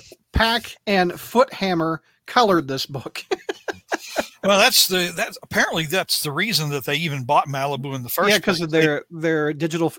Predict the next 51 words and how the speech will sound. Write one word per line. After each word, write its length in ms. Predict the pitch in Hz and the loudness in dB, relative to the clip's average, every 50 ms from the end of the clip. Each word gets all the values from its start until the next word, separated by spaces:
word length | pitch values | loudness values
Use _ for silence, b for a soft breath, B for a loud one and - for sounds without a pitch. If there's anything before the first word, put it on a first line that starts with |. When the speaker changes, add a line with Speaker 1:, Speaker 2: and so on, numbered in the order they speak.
| - - | -6 -2
Speaker 1:
coloring, 420 | - 185 185 226 226 139 104 113 | 0 0 2 2 0 -4 -4 -6
yeah. 220 | 139 160 170 143 117 - _ - | -6 -6 -6 -6 -8 -12 _ 0
Speaker 2:
Yeah, 260 | 165 175 190 170 147 | 2 4 4 4 4
they 140 | 143 147 147 | 4 2 0
didn't 140 | 160 185 147 | 0 0 0
Speaker 1:
Yeah. 40 | 151 | 0
Speaker 2:
want 120 | 170 165 | -2 -2
the 60 | - | -4
characters. 540 | - - - 175 175 147 113 - 143 135 127 | -2 2 4 4 4 4 0 -2 -6 -4 -2
They 140 | - 139 139 | -2 -2 0
wanted 360 | 139 143 143 143 143 139 127 123 | 2 0 0 0 0 -2 -4 -4
the, 220 | 139 135 131 135 | -4 -2 -2 0
uh, 140 | 135 131 131 | 0 0 0
the, 280 | 123 127 131 131 131 127 | -2 -4 -4 -4 -4 -4
the, 180 | 120 131 120 - - _ - | -6 -6 -8 -8 -12 _ -12
the 100 | - 117 | -10 -4
coloring 400 | - - 165 175 170 147 139 123 | 0 2 4 4 4 2 2 0
processes. 680 | - 139 123 127 - - 127 117 - 151 139 127 - B B B B B B | 0 -2 -2 -2 -2 -2 -2 -4 -6 -6 -6 -8 -12 B B B B B B
Speaker 1:
There 120 | 156 165 | 2 4
you 80 | 170 151 | 4 4
Speaker 2:
But, 60 | 160 | 4
Speaker 1:
go. 80 | 165 175 | 4 2
Speaker 2:
uh, 20 | |
Speaker 1:
There's 240 | 165 165 175 190 185 | 4 6 6 4 4
the 80 | - 147 | 2 -4
scripts. 460 | - - - 175 160 147 - - - - - _ _ _ - - _ | -10 -8 -6 -6 -4 -4 -4 -8 -10 -12 -14 _ _ _ -20 -20 _
Speaker 2:
yeah. 120 | - 156 127 | -16 -12 -10
Speaker 1:
That's 160 | 123 123 110 | -10 -8 -6
who 80 | - 151 | -4 -4
did 160 | 139 147 139 | -2 -2 -2
it. 100 | 131 127 - _ - | -2 -2 -4 _ -4
Speaker 2:
But, 160 | 139 147 - - - 139 | -4 -4 -4 -6 -6 -4
uh, 40 | 139 | 0
but 140 | 135 160 175 | 2 4 4
anyway, 240 | 180 175 160 151 147 | 6 6 6 6 8
oh, 220 | 151 180 196 170 156 | 8 8 6 6 6
this 180 | 175 160 - | 6 4 4
chromium 540 | - - - 180 185 202 190 185 170 160 151 | 2 2 4 4 6 6 6 6 4 4 2
cover, 400 | 120 - 175 160 151 143 139 131 | 2 2 4 4 6 4 2 0
and 160 | 139 143 160 | 0 2 4
I 100 | 165 165 165 | 4 4 4
mean 200 | 160 156 147 131 | 2 0 0 0
four 400 | - - - 214 226 220 202 185 | 0 2 4 6 6 6 6 6
ninety-five, 840 | 170 170 165 160 147 139 139 127 - - 131 127 127 120 120 117 117 | 6 4 4 4 2 0 -2 -4 -4 -2 -2 -2 -2 -4 -4 -6 -6
boys 280 | 127 127 127 127 113 | -6 -6 -6 -6 -8
and 120 | 139 131 113 | -10 -10 -12
girls. 380 | 123 127 127 131 127 127 127 - B B B B B | -10 -10 -8 -6 -6 -6 -8 -8 B B B B B
In 80 | 107 | -2
Speaker 1:
Yeah. 160 | 151 147 143 | 0 2 2
Speaker 2:
nineteen 560 | 151 175 196 220 233 - - - - 165 156 156 | 4 4 4 2 2 0 -2 -2 0 2 4 6
ni-, 120 | 170 | 6